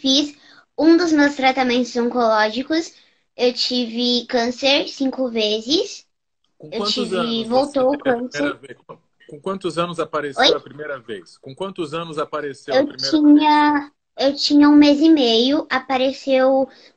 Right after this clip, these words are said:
Speaker 1: um câncer chamado retinoblastoma, que apareceu nos dois olhos, que é na retina do olho. E daí eu me tratei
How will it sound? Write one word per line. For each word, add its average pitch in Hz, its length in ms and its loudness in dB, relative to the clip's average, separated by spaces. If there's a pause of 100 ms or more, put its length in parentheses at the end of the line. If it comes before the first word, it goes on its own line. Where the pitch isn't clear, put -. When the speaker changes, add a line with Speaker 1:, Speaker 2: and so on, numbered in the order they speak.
(360)
Speaker 1:
um 269 340 0
câncer 277 300 0
chamado 269 340 0
retinoblastoma, 269 1300 0 (300)
que 277 120 -4
apareceu 254 420 -2
nos 277 280 -6
dois 269 280 0
olhos, 240 600 -2 (460)
que 254 280 0
é 240 80 4
na 254 140 2
retina 269 540 -2
do 254 140 -4
olho. 262 400 -2 (800)
E 240 120 -10
daí 269 640 2
eu 254 120 2
me 269 160 0
tratei 269 640 0